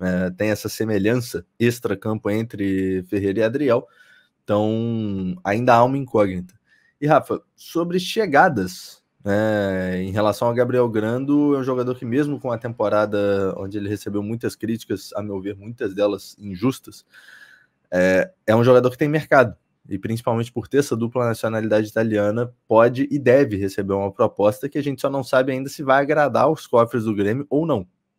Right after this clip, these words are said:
Mas, enfim, é possível que desses três a gente só fique com um. Então, Rafa, o Grêmio vai monitorando o mercado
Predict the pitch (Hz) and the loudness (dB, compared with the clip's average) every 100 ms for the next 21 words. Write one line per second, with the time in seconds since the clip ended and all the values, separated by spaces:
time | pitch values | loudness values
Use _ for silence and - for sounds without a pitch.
0 | _ - 98 107 98 104 95 95 - 120 | _ -10 -6 -6 -8 -10 -8 -8 -8 -10
1 | 120 139 143 143 - 156 156 160 165 - | -6 -4 -4 -6 0 2 2 -2 -6 -6
2 | 165 - 165 104 _ _ _ _ _ _ | -10 -6 -6 -6 _ _ _ _ _ _
3 | _ _ _ 262 247 - 156 123 92 - | _ _ _ -10 -2 0 2 2 -2 -8
4 | 113 120 127 123 131 143 143 147 180 139 | -2 0 2 2 2 2 0 0 2 2
5 | 131 139 147 156 - 113 123 127 | 2 -2 -4 -6 2 4 4 0